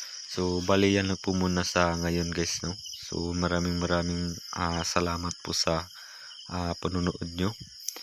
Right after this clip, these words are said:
At kung hindi pa po kayo naka-subscribe dito sa ating channel, guys, ah, mag-subscribe na po kayo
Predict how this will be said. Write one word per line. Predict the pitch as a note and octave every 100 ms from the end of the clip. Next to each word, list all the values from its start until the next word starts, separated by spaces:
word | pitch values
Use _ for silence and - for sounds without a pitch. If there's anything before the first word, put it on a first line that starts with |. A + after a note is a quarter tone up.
| - - - - -
At | F2+
kung | - F#2 F2+ F2+
hindi | F#2 F#2
pa | F2+
po | F#2+
kayo | G2 F#2+
naka-subscribe | F#2 F2+ F2+ F2+ - F2+ E2+ - F2+ F#2
dito | F#2 F#2 G2
sa | E2+ E2+
ating | F2 F2
channel, | - F2 F2 F2
guys, | E2+ F2+ - -
ah, | F2 E2+
mag-subscribe | F2 - F2+ - - F2+ F2
na | F2+
po | -
kayo | E2+ F2+